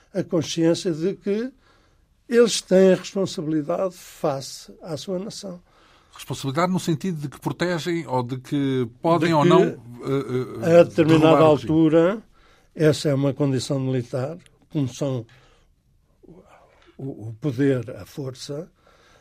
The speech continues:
Speaker 1: eh, essa força não pertence ao Estado, pertence, no essencial, à nação.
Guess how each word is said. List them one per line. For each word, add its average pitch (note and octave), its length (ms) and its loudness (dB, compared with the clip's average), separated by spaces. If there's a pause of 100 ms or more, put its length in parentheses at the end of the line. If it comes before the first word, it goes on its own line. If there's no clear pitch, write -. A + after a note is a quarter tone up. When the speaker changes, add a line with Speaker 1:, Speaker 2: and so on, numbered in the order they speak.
(160)
Speaker 1:
eh, C#3 640 -2 (760)
essa D3 340 -2
força D#3+ 760 -4 (580)
não D#3 500 2
pertence C3 800 -8 (280)
ao A#2+ 140 -8
Estado, D#3+ 680 -10 (460)
pertence, E3 640 -4
no A3 420 -8
essencial, D#3+ 720 -8
à D3+ 120 -8
nação. E3 460 -8